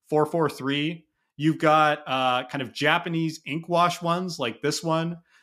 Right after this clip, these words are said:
You've got these brooding pieces and Urza's Saga lands to these crazy fantastical ones like the Champions or Mirrodin three oh two.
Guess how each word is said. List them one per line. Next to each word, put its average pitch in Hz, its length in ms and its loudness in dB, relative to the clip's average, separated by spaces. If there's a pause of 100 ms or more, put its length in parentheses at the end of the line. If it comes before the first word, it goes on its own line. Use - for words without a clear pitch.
You've 139 140 -4
got 170 220 4
these 143 180 -2
brooding 180 640 0
pieces 180 540 -2
and 135 140 0
Urza's 139 480 -4
Saga 175 380 4
lands 165 520 -2
to 139 80 -10
these 127 240 -4
crazy 165 600 0
fantastical 143 880 -2
ones 151 340 -4
like 110 180 -6
the - 60 -20
Champions 143 840 -4
or 113 220 -6
Mirrodin 127 480 -4
three 135 180 -6
oh 110 80 -4
two. 160 440 -2